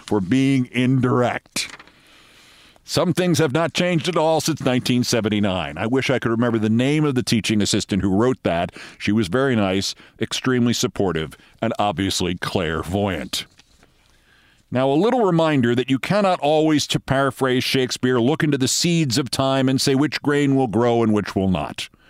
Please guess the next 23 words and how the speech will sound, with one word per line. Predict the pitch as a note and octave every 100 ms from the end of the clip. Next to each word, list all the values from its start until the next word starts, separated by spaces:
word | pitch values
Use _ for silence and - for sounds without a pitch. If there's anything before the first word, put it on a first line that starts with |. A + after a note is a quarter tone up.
| - - - - -
The | D3 D#3+
A | F3 A#3+
B | G#3+ G#3
C | E3 F3 F3+
sports | D3+ - E3+ D3
executive | C#3+ A#2+ C3 - C3 C#3
and | C3 B2
former | - D#3 D3+
W | A2+ C#3 E3 F3+ D#3
T | - E3
K | - D3 C#3
O | C#3 -
Ithaca, | C3+ - - C3+
New | B2+
York | B2+ B2 -
disc | C3+ C#3
jockey | - G#2+ F2+ F#2+ F#2+ - - - -
I | A#2
met | A#2 B2+ -
earlier | C#3 E3+ E3 D#3+
in | B2 C3+ C3
the |
day, | A2+ G#2 F2+ E2 F2+